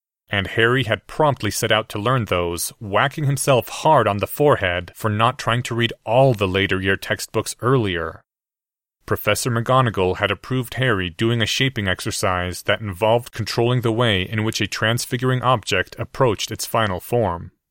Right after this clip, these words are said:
For example, transfiguring a quill so that the shaft grew out first,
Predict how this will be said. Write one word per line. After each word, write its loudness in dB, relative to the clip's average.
For 0
example, 0
transfiguring 0
a 2
quill 2
so -4
that 0
the -6
shaft -2
grew 0
out 2
first, 0